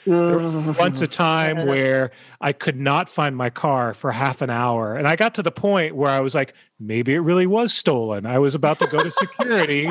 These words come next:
Speaker 2: <laughs>
Speaker 1: convinced that clearly someone had stolen my car. I mean, half an hour of just, like, going up and down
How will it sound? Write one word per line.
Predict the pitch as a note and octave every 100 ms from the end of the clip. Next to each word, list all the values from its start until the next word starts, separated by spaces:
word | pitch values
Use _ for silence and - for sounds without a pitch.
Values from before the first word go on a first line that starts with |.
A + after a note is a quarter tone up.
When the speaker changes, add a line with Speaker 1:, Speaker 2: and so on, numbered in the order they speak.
| - -
Speaker 2:
<laughs> | -
Speaker 1:
convinced | - E3+ E3 G#3+ A3 -
that | E3+ E3+ -
clearly | - D3+ G#3 G3+
someone | - D3 E3
had | F3 F#3
stolen | - - C#3+ D#3
my | E3+ F3+
car. | F#3 G#3+ A3 C#3+
I | C#3+
mean, | F3
half | - A#3 A3+
an | G3+
hour | G#3+ A3 F3
of | B2+
just, | C#3+
like, | E3 C#3+
going | D3+ E3
up | - G#3+ G#3
and | D#3+
down | D3 F#3 G#3 F#3+ C#3+